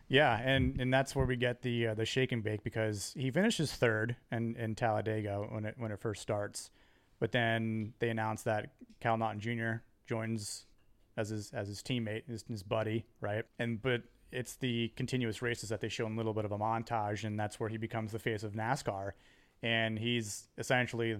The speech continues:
the star, right? And that's when we see him signing people, and he signs a baby's forehead,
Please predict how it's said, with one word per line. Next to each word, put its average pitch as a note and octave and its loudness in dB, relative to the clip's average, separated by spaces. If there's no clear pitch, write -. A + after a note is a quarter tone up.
the B2 4
star, G#2 0
right? A2+ -2
And A2+ 2
that's - -6
when B2 -2
we A#2 -2
see A#2 0
him A#2 0
signing A#2 2
people, A#2 0
and A2+ -2
he A2 -4
signs A2 -2
a G2+ -8
baby's G2 -4
forehead, C3+ 4